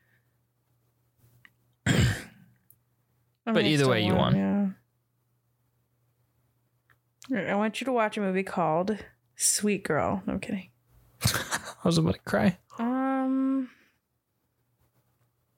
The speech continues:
Speaker 1: 'Cause I don't
Speaker 2: let me
Speaker 1: wanna do
Speaker 2: see.
Speaker 1: that again.
Speaker 2: I'm thinking, or is there something specific that, like, a gen-, a genre that you're feeling right now?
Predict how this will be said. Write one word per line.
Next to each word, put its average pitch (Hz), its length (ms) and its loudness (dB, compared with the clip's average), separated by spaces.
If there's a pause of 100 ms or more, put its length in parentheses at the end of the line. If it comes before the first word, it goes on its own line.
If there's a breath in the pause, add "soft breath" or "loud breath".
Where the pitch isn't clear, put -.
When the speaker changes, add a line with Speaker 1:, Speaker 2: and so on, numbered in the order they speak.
(680)
Speaker 1:
'Cause - 120 -4
I - 80 2
don't - 120 2
Speaker 2:
let - 120 2
me - 100 0
Speaker 1:
wanna - 160 -2
do - 40 -4
Speaker 2:
see. - 40 -6
Speaker 1:
that - 140 -4
again. - 80 -2 (360 loud breath)
Speaker 2:
I'm 262 100 -2
thinking, 370 720 0
or - 120 0
is 254 160 0
there 285 100 0
something 311 280 -2
specific 220 580 -4
that, 196 340 -2 (240)
like, 220 180 -2
a 214 80 2
gen-, 190 300 -2
a 202 100 2
genre 190 380 0
that 190 140 0
you're 208 100 0
feeling 208 320 -2
right 208 160 0
now? 208 320 0